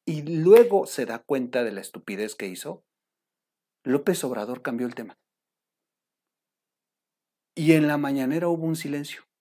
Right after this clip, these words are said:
No hubo un solo periodista que se levantara y le preguntara acerca de esto. Parece mentira, pero pareciera que de pronto quien maneja a estos, eh, periodistas que van a la mañanera a preguntarle cosas a amlo que,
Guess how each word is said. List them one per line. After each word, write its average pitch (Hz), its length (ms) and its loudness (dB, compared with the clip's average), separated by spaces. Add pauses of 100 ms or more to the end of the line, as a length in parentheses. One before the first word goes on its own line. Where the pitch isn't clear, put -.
(140)
No 196 220 2
hubo 247 160 0
un 233 160 0
solo 226 380 -2
periodista 151 400 -2
que - 60 -16
se 120 100 -12
levantara 107 340 -8
y 143 60 -4
le 131 100 -4
preguntara 110 640 -8 (300)
acerca 120 500 -6
de 120 80 -8
esto. - 300 -16 (380)
Parece 165 280 -4
mentira, 147 440 -2
pero 120 260 -4
pareciera 202 540 0
que 170 100 -4
de 131 120 -2
pronto 147 540 -4 (600)
quien 135 320 6
maneja 196 680 4
a 127 240 -2
estos, - 840 -6
eh, 120 460 -6
periodistas 131 680 0
que 123 100 -8
van 131 160 -2
a 143 60 -2
la 131 80 -2
mañanera 110 680 -6
a - 140 -16
preguntarle 117 680 -2
cosas 117 340 -6
a 98 180 -4
amlo 107 320 -6
que, 90 260 -10